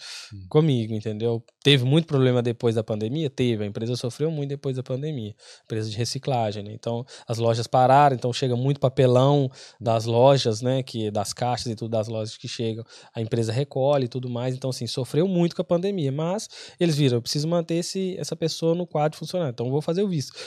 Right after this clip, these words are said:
Speaker 2: Por isso, até eu oriento a galera a sempre fazer cursos, espe-, mais cursos.
Speaker 1: Hum.
Speaker 2: Tipo, empilhadeira, pá, carregadeira. Outros cursos complementares que vai mostrar o seu valor pra empresa. "Pô, esse cara aqui tem esse curso, esse cara tem esse curso, tem as carteiras,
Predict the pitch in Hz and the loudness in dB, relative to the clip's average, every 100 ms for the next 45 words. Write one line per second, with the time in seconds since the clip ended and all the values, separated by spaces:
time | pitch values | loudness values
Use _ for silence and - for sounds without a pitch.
0 | - - 156 180 208 175 180 165 143 135 | -2 6 6 6 8 8 10 8 8 4
1 | 139 147 156 156 180 - 190 - 180 185 | 4 6 8 8 6 2 -2 0 2 2
2 | - 202 240 - 156 156 202 202 - 147 | 2 2 2 2 -2 0 -2 -2 -6 -12
3 | - 151 156 - - 180 143 143 - - | -8 -2 0 0 0 0 0 -6 -12 -16
4 | - 104 147 127 131 151 165 139 139 143 | -10 -4 0 0 6 6 6 4 2 4
5 | 135 117 110 - 117 120 117 120 139 135 | 4 2 0 2 0 0 -2 -2 -2 -2
6 | 143 208 254 247 - 226 233 214 - 202 | 2 2 0 -6 -4 -4 -4 -6 -6 -8
7 | - - 180 180 165 165 180 - - - | -8 -4 0 0 2 2 2 -2 -20 -20
8 | - - 143 190 214 175 170 170 - 185 | -8 4 8 8 8 6 6 6 6 8
9 | 170 135 139 147 139 120 120 110 110 - | 8 8 8 8 4 2 -2 -4 -4 -16
10 | - - 123 - 127 123 135 131 135 135 | -12 -2 -2 0 0 0 -2 -2 -2 -2
11 | - 151 135 - 139 139 127 135 131 - | -2 -2 -2 -2 -8 -6 -4 -4 -4 -2
12 | 139 123 - 127 - 139 - 135 127 | -2 -2 0 -2 0 -2 0 2 2